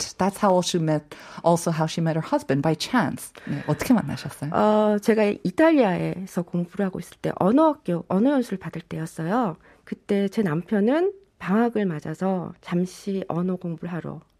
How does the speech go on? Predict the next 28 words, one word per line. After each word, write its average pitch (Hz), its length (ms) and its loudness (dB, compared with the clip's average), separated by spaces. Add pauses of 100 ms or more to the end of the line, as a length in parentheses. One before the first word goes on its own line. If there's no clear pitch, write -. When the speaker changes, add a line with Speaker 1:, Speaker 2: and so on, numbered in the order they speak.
(220)
Speaker 2:
원래 240 220 4
잘했는데 220 800 0
Speaker 1:
음흠. 160 180 -6 (300)
Speaker 2:
그냥 214 220 0
장학금을 220 500 0
받았대요. 185 600 -4
Speaker 1:
네. 165 100 2
Speaker 2:
어디선가. 165 560 0
그래서 180 260 -6
잠깐 170 460 -6
왔고 285 420 -2
저는 202 320 2
거기서 180 500 -4 (540)
그 156 140 -4
육 208 160 0
개월째 311 340 2
공부를 185 340 -2
하고 190 140 -6
있었고요. 156 500 -14
Speaker 1:
음흠. 165 220 -6 (160)
Speaker 2:
같은 254 320 -2
반이 226 200 2
됐는데 180 580 -6 (840)
처음에는 269 640 4 (140)
그 202 140 -2
친구가 226 460 2
좀 185 300 0 (200)
덜렁대고 196 920 2